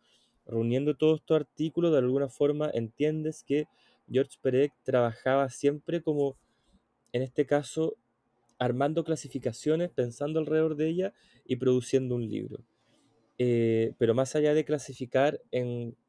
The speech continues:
por algún como determinado criterio, el,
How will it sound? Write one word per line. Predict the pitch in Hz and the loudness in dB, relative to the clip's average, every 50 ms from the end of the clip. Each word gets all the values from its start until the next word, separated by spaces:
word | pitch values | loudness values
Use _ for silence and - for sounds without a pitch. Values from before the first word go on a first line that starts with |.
| _ _ | _ _
por | 120 117 | 0 2
algún | 113 110 107 107 113 123 127 127 131 131 127 - | 2 0 0 -2 -4 -6 -6 -6 -8 -8 -10 -12
como | - 135 135 127 123 120 | -10 -6 -4 -4 -2 -2
determinado | 117 113 110 117 110 110 110 110 117 123 131 139 135 127 | -2 -2 -2 -2 -4 -4 -6 -6 -4 -4 -4 -4 -6 -8
criterio, | 120 113 107 - 117 127 139 160 170 202 - _ _ _ _ _ _ _ _ _ _ _ _ _ _ _ _ _ _ _ _ - | -10 -12 -8 -6 -6 -6 -4 -6 -8 -8 -10 _ _ _ _ _ _ _ _ _ _ _ _ _ _ _ _ _ _ _ _ -10
el, | 123 117 | -8 -8